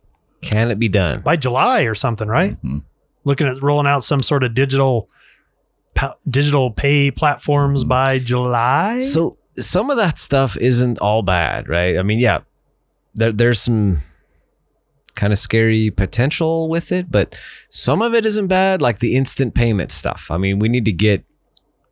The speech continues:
Speaker 1: modernize some of that stuff where when you deposit a check, you don't need to wait. If you don't, you know, take a photo of it or whatever, it's not instantly available. If you transfer cash, sometimes you have to wait a little while. So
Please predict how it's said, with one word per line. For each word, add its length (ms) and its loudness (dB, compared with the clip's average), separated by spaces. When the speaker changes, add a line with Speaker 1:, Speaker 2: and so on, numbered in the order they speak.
Speaker 1:
modernize 1120 2
some 300 0
of 40 0
that 200 2
stuff 520 0
where 320 2
when 160 0
you 80 2
deposit 520 0
a 40 -2
check, 360 0
you 60 0
don't 160 0
need 140 0
to 60 -2
wait. 300 0
If 120 -10
you 120 2
don't, 260 0
you 100 0
know, 160 0
take 240 -4
a 100 -4
photo 420 0
of 140 0
it 120 0
or 120 0
whatever, 320 0
it's 160 -6
not 180 -2
instantly 440 -2
available. 600 0
If 100 -6
you 60 -6
transfer 480 0
cash, 520 0
sometimes 360 -2
you 60 2
have 100 -2
to 100 0
wait 260 0
a 80 0
little 180 0
while. 380 0
So 240 -4